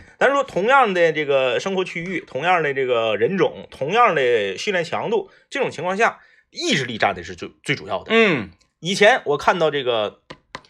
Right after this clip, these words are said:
Speaker 1: 一个采访，采访郎朗。那
Speaker 2: 嗯。
Speaker 1: 郎朗呢是那个世界顶级钢琴家，对吧？
Speaker 2: 嗯。
Speaker 1: 郎朗说，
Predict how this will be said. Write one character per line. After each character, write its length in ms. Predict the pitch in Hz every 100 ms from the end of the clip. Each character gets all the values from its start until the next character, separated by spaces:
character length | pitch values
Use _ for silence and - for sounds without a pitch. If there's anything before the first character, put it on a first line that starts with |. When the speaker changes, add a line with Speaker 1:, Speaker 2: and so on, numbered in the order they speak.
| _
Speaker 1:
一 80 | 139
个 100 | 190
采 220 | - 143
访， 240 | 160 92 _ _ _ _
采 180 | - 131
访 140 | 143 92
郎 160 | 117
朗。 220 | 165 - _ _ _ -
那 100 | 123
Speaker 2:
嗯。 20 |
Speaker 1:
郎 120 | 180
朗 200 | 302 101
呢 120 | 113
是 140 | 135 131
那 140 | 120
个 160 | 101 95
世 180 | - 160
界 120 | 147
顶 280 | - 98 92
级 160 | 135
钢 180 | 160 113
琴 140 | 101 87
家， 240 | 87 - _ _ _ -
对 80 | 110
吧？ 220 | 92 -
Speaker 2:
嗯。 280 | 104 92 80 _
Speaker 1:
郎 220 | 160 233
朗 220 | 359 - -
说， 240 | 135 147